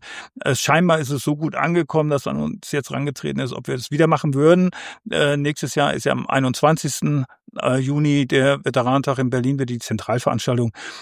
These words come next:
Und, ähm, der, da war gleich der Wunsch mit verbunden, das vielleicht doch ein bisschen größer zu machen. Also ja, machen wir, aber es ist viel Planungsarbeit und viel Organisation dabei. Das mache ich aber sehr gerne mit meinem Team. Und, ähm,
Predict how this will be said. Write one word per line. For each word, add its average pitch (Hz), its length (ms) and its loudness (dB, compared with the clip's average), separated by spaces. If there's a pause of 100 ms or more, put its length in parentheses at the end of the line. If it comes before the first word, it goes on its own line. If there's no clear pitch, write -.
(220)
Und, 127 300 2
ähm, 123 240 2
der, 127 180 0
da 123 140 0
war 123 100 2
gleich 127 160 0
der 127 120 2
Wunsch 123 180 0
mit 123 100 0
verbunden, 123 240 -2
das 113 100 -4
vielleicht 113 220 -4
doch 117 40 0
ein 104 80 -2
bisschen 107 160 -6
größer 113 260 2
zu - 100 -12
machen. - 140 -10
Also 131 160 -4
ja, 127 300 4 (300)
machen 135 260 4
wir, 135 140 4
aber 123 120 0
es - 100 -2
ist 139 120 -6
viel - 160 -4
Planungsarbeit - 760 -2
und 123 100 -6
viel 131 160 -6
Organisation 123 600 0
dabei. 180 240 6 (300)
Das - 160 -2
mache 143 180 2
ich 135 60 2
aber 127 140 -2
sehr 117 160 0
gerne 147 420 2
mit 139 180 -8
meinem 135 180 -2
Team. 135 320 -4
Und, 123 460 -4
ähm, 113 340 -4